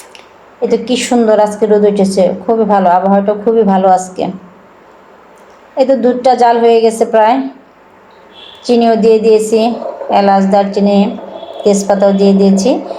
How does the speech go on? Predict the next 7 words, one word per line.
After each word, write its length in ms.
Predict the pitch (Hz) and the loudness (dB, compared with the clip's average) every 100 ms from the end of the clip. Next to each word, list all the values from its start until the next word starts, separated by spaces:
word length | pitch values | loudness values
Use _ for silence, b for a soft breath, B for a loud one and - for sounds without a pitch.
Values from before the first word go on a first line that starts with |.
| B - | B -4
এখন 260 | 202 214 | -2 0
এটা 240 | 214 214 208 | 0 0 0
আমি 260 | 214 214 202 | 0 -2 -4
কিছুক্ষণ 540 | 196 196 240 240 392 - - - - - - - - - - - - - - 208 | -4 -4 -2 0 -2 -8 -12 -10 -10 -14 -16 -16 -16 -12 -12 -10 -10 -12 -6 -2
ঢেকে 280 | 220 247 240 | 0 2 2
রেখে 260 | 226 202 214 | 2 2 0
দেব। 240 | 180 | -2